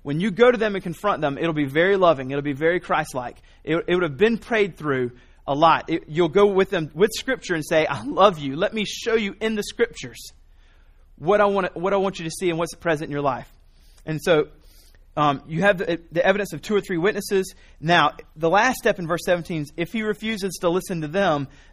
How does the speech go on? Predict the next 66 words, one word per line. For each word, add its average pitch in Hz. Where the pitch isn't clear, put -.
then 214
you 220
tell 170
it 135
to 160
the 143
church. 143
Basically, 170
you 147
would 143
go 175
to 185
the 165
elders 151
and 135
tell 165
the 175
elders. 135
Um, 135
and 160
if -
he 165
refuses 185
to 175
listen 175
to 165
even 202
the 226
church, 156
let 190
him 185
be 180
as 170
a 147
Gentile 156
and 147
as 135
a 135
tax 139
collector, 139
which 135
basically 147
means 131
as 123
an 139
unbeliever. 123
Um, 135
it 147
doesn't 160
mean 160
that 151
you 143
break 143
off 160
all 151
ties. 143
It 139
doesn't 143
mean 143
that 139
you 135
don't 143
pray 156
for 151
him 147
anymore. 135